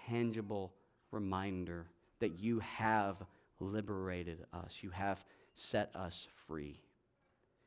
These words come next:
and you offer us life. Because you placed yourself in submission to the worst rage the reign of sin and death had to offer.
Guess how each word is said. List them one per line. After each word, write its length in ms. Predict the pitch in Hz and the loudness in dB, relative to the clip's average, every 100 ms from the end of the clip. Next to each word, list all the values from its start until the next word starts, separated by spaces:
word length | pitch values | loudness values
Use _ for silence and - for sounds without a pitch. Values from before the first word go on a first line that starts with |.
| - | -8
and 100 | 92 | -2
you 100 | 92 | 2
offer 320 | 85 85 71 | 2 2 -6
us 160 | - - | -8 -4
life. 380 | 55 57 120 - - _ _ _ _ _ _ _ _ _ _ _ _ _ | -4 -4 -8 -18 -20 _ _ _ _ _ _ _ _ _ _ _ _ _
Because 360 | - 104 90 - | -8 -8 -6 0
you 320 | 113 110 107 | 6 6 4
placed 400 | 107 107 107 - | 0 0 0 -2
yourself 420 | 101 - 95 90 | -4 -2 -2 -2
in 100 | 95 | -8
submission 640 | 90 87 82 80 - 80 76 _ _ _ _ _ _ _ _ _ _ _ _ _ _ _ _ - | -8 -8 -8 -8 -8 -10 -10 _ _ _ _ _ _ _ _ _ _ _ _ _ _ _ _ -6
to 140 | 131 | 0
the 120 | 113 98 | 2 2
worst 380 | 95 110 107 - | 4 4 4 0
rage 680 | 98 98 87 78 78 - - _ _ _ _ _ | 0 2 2 -2 -6 -14 -20 _ _ _ _ _
the 80 | - | -4
reign 220 | 95 92 | 0 2
of 100 | 95 | 0
sin 180 | 92 92 | -2 -4
and 100 | 90 | -2
death 240 | 90 85 - | -2 -2 -4
had 160 | 82 | -6
to 100 | 82 - | -6 -6
offer. 380 | 82 78 - | -6 -6 -12